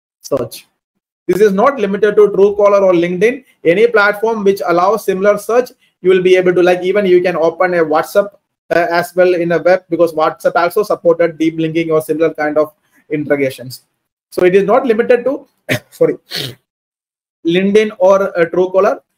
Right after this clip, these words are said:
Any apps which you are using supported in, in this kind of a deep linking, you will be able to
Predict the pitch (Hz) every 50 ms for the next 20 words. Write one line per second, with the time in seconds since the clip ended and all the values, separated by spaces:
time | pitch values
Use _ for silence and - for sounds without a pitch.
0 | _ _ _ _ _ _ _ - 175 185 214 262 269 254 226 220 233 233 - -
1 | _ _ - 185 196 196 208 214 208 202 202 202 208 214 208 - 220 220 220 -
2 | 190 170 170 208 208 208 220 226 202 190 - _ _ _ _ - 185 190 196 185
3 | 202 196 196 - 185 180 196 196 - - 196 190 190 196 190 202 190 170 165 185
4 | 196 196 185 196 196 196 202 208 202 180 170 180 180 175 170 180 180 190 196 196
5 | 214 196 - 196 190 190 190 -